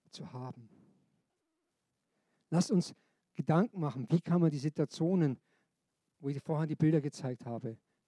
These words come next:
verändern. Wie kann ich mich anders verhalten? Statt beim Autofahren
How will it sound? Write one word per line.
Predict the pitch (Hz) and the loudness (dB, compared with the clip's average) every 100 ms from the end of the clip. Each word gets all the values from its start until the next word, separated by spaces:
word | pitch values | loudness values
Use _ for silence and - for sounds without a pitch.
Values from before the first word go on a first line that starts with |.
| _ | _
verändern. | - - 151 139 120 104 - _ _ _ _ _ _ _ _ _ _ _ _ _ _ _ _ | -6 -2 -2 -2 -6 -8 -18 _ _ _ _ _ _ _ _ _ _ _ _ _ _ _ _
Wie | 170 | -4
kann | 170 180 | 4 4
ich | |
mich | 160 202 | 4 2
anders | 135 135 | 0 0
verhalten? | - 147 117 131 _ 139 _ _ _ _ | -2 -10 -12 -16 _ -20 _ _ _ _
Statt | - - 156 226 | -2 2 4 2
beim | 180 196 | 2 4
Autofahren | 180 175 135 156 180 | 6 4 6 4 4